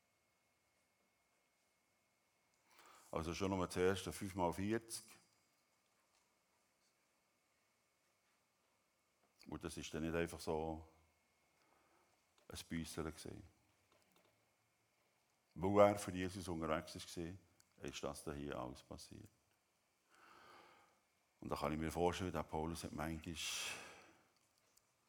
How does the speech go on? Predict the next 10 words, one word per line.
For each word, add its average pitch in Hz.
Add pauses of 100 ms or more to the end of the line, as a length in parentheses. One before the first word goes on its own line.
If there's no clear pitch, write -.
(440)
auch 82
Zweifel -
gehabt. - (1700)
Und -
der 82
Vater 101
im 98
Himmel 98
weiss 98
es, -